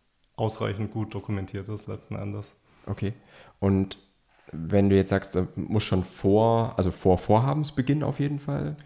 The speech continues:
Speaker 2: mit, äh, geplant werden sozusagen. Aber wenn ich jetzt,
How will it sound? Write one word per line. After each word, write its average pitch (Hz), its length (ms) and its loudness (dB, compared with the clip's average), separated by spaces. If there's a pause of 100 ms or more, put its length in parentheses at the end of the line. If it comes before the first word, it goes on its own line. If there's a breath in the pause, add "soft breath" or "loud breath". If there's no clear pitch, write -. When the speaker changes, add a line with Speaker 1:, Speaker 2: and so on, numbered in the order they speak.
(360 loud breath)
Speaker 2:
mit, 120 560 -4
äh, 107 180 0
geplant 113 420 0
werden 143 200 -2
sozusagen. 143 540 -4 (360 loud breath)
Aber 98 200 0
wenn 110 100 6
ich 110 100 0
jetzt, - 500 0